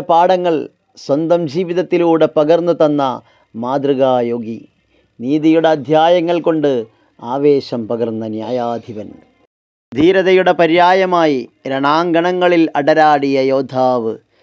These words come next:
ക്ഷമയുടെ മഹാമലയായി ഉറച്ചുനിന്ന മഹാത്യാഗി. ചരിത്രത്തിലും വർത്തമാനത്തിലും എവിടെയാണ്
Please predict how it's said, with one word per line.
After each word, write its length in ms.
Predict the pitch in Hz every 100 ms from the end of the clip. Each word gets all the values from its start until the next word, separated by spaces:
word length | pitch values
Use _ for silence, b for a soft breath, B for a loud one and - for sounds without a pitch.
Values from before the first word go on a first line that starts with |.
| _ _
ക്ഷമയുടെ 480 | - 135 135 143 139 139
മഹാമലയായി 1040 | 135 139 147 143 143 147 143 139 131 123 117 b b -
ഉറച്ചുനിന്ന 600 | 117 131 - 123 123 113 113
മഹാത്യാഗി. 840 | 110 104 117 110 - 110 107 113 101 - _ _ _ _ _ _ _ _ _ _ _
ചരിത്രത്തിലും 680 | 139 151 175 165 175 180 180
വർത്തമാനത്തിലും 840 | 165 151 180 180 180 185 180 185 151 120 b b b
എവിടെയാണ് 800 | 120 139 170 180 170 156 143 123